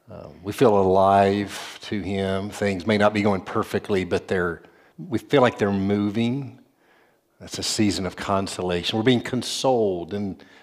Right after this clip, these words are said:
other times, desolation. We feel stuck, or we feel like we're in a cycle, or we feel like we can't stop doing what we don't want to do, or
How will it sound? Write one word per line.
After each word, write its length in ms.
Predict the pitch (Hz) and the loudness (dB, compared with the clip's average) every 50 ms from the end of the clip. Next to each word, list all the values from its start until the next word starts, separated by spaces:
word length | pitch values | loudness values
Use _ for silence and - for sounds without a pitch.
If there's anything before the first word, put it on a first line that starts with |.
| _ _ _ | _ _ _
other 220 | - 113 113 107 101 | -4 -2 -2 -2 -4
times, 680 | - - 104 101 92 90 90 87 87 85 - - - - _ _ _ _ _ _ _ _ _ _ _ _ _ _ _ _ | -4 -2 0 2 2 2 0 -2 -4 -6 -8 -8 -10 -12 _ _ _ _ _ _ _ _ _ _ _ _ _ _ _ _
desolation. 760 | 90 85 82 - 87 85 82 73 71 - - 71 71 110 101 - _ _ _ _ _ _ _ _ _ _ _ _ _ _ _ _ _ _ _ _ _ | -6 -4 -4 -4 -4 -6 -6 -6 -6 -8 -10 -10 -12 -16 -20 -20 _ _ _ _ _ _ _ _ _ _ _ _ _ _ _ _ _ _ _ _ _
We 240 | - 95 - 85 82 | -20 -18 -16 -14 -14
feel 280 | - - - 92 80 - | -12 -8 -6 -6 -6 -4
stuck, 680 | - - - - - - 113 95 80 73 - - - - | -4 -6 -6 -6 -2 0 2 2 2 0 -4 -6 -4 -4
or 60 | 110 | -2
we 280 | 98 98 101 82 76 85 | -2 -2 -4 -6 -8 -12
feel 300 | - - - 113 101 98 | -12 -6 -2 -2 0 0
like 240 | 95 92 90 - | 0 0 -2 -2
we're 100 | 104 98 | -4 -4
in 80 | 90 87 | -4 -4
a 40 | 87 | -6
cycle, 640 | - - - - 131 113 104 98 - - - 95 | -6 -8 -4 0 2 2 4 2 0 -2 -4 -2
or 180 | 87 87 87 90 | -2 -2 -2 -4
we 80 | 90 | -4
feel 200 | 87 - - 101 | -6 -4 -2 0
like 260 | 98 95 90 87 - - - - - - - | 2 2 2 0 -4 -10 -20 -20 -20 -12 -6
we 120 | - 107 107 | -4 -4 -4
can't 420 | - - - 127 120 113 101 - | -2 0 2 2 4 2 2 0
stop 480 | - - - - 123 113 104 - - 90 | -4 -4 0 2 4 4 4 2 0 0
doing 400 | 117 117 113 107 101 101 98 90 | 2 2 4 2 2 0 0 0
what 180 | 104 104 95 | 0 0 -2
we 80 | 87 95 | -2 -4
don't 280 | 87 101 107 101 92 | -2 -2 0 0 0
want 180 | 90 98 95 87 | -2 -2 -2 -2
to 60 | 85 | -2
do, 420 | 82 82 117 117 110 104 95 90 87 | -4 -2 -2 0 0 0 -2 -2 -2
or 320 | 87 85 85 82 - - | -2 -2 -2 -4 -6 -8